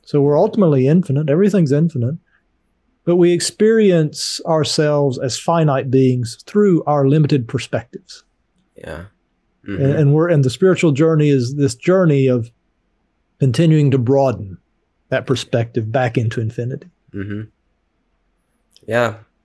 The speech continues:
Speaker 2: that's a very apt and simple explanation to it, but I feel like that's very relatable. It's just simply, um, releasing the limitations and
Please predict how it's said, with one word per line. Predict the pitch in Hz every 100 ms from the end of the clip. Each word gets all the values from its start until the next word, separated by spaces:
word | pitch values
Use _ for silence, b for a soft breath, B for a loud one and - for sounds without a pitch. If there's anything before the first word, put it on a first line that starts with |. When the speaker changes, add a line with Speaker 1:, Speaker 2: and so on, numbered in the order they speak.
| _ _
Speaker 2:
that's | - 113 151
a | 160 98
very | 92 110 120 113 104 98 - _ _ _ _ _ _ _ _ _ _ _ _ _
apt | 101 113 - 110
and | 98 95 92
simple | - 113 110 95
explanation | 95 - 95 92 98 - 92 87
to | 87 87
it, | 85 - _ _ _ _ _ _ - -
but | 98
I | 95
feel | 117
like | 107 104
that's | 104 -
very | 98 104 104 101
relatable. | - 95 95 104 101 85 78 76
It's | -
just | - 98 -
simply, | - 101 - 104 95 95 92 _ _ _ _ _ _ _ _ _ _ _ _ _ _
um, | 98 104 101 98 90 90 _ _ _ _
releasing | 104 101 107 113 - 110
the | 104
limitations | 110 110 - 107 113 113 113 110 107
and | 101 90 87 90